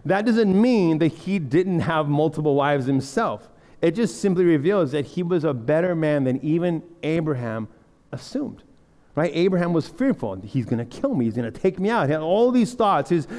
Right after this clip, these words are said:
his mind, his imagination was running rampant. But also, God protected Abimelech from sinning and tainting the promised son that would come through Abraham and Sarah. Like, "I did not let you touch her. You thought it was 'cause of you.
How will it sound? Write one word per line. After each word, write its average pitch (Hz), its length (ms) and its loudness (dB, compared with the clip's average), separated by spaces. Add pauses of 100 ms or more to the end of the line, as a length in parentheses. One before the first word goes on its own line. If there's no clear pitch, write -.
his 175 220 2
mind, 202 360 4
his 160 120 2
imagination 202 760 2
was 139 160 0
running 170 360 2
rampant. 147 600 -2 (920)
But 165 120 2
also, 180 520 2
God 170 480 0
protected 160 640 -4 (360)
Abimelech 135 520 0
from 120 140 -4
sinning 131 380 -4
and 123 200 -2 (160)
tainting 135 600 0 (520)
the 143 80 0
promised 156 460 -4
son 160 160 0
that 120 80 0
would 127 120 -4
come 139 240 -4
through 139 140 -4
Abraham 131 420 -2
and 139 160 -4
Sarah. 185 300 -4
Like, 113 180 -4
"I 143 200 -2
did 135 120 -2
not 123 440 0
let 135 120 -6
you 135 100 -2
touch 123 220 -6
her. 123 60 -4
You 196 100 2
thought 196 220 2
it 190 40 2
was 185 120 0
'cause 175 140 0
of 151 40 -4
you. 175 400 2